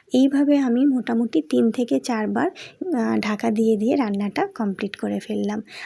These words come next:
আর নামানোর একটু আগে, আহ, গ্যাসটাকে একদম লোতে রেখে আমি দেখো ওপর থেকে ধনেপাতা কুচি ছড়িয়ে দিলাম। যখন আমি ম্যারিনেট করেছিলাম তখনও ধনেপাতা কুচি দেওয়া যেত, আমি তখন ভুলে গেছিলাম। আর ম্যারিনেটের সময়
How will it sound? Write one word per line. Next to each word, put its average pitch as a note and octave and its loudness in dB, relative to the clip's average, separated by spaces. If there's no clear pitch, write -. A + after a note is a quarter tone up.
আর B3 0
নামানোর A#3 2
একটু C4 -4
আগে, G#3+ 0
আহ, A#3+ -4
গ্যাসটাকে G#3+ -4
একদম A3+ 0
লোতে G#3+ 2
রেখে G#3 0
আমি A#3 -2
দেখো G#3 -4
ওপর A3+ -4
থেকে A#3 -2
ধনেপাতা A3 -2
কুচি A3+ -2
ছড়িয়ে A#3+ 4
দিলাম। B3 2
যখন C4+ 2
আমি D4+ 4
ম্যারিনেট A#3+ 2
করেছিলাম C#4 0
তখনও A#3+ -2
ধনেপাতা G#3+ -2
কুচি A#3+ -2
দেওয়া G#3+ 0
যেত, G#3+ 0
আমি A#3+ 0
তখন C4 0
ভুলে B3 2
গেছিলাম। A3+ 0
আর A3+ -2
ম্যারিনেটের A#3+ 2
সময় D#4 2